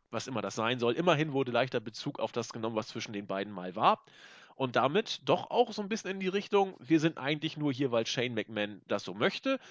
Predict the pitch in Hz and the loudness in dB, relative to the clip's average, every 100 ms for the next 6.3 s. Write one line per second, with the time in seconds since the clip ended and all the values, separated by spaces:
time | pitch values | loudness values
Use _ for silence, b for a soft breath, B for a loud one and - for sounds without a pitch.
0 | B B - 135 139 123 120 - 151 165 | B B -2 4 4 4 -2 0 -2 0
1 | 151 151 151 131 127 131 - 151 - - | -2 -2 -4 -6 -6 -10 -8 -4 -4 -2
2 | 135 - 151 143 107 110 139 - 110 110 | -2 0 -2 0 0 2 0 0 -2 0
3 | 123 190 190 190 b b b - 135 139 | 2 4 4 2 b b b -4 -2 0
4 | 143 143 139 _ - 113 113 - 107 110 | 2 2 2 _ -4 -2 -2 -8 -4 -2
5 | 104 107 107 _ _ _ _ _ - - | 2 2 0 _ _ _ _ _ -20 -8
6 | 107 104 | -4 -2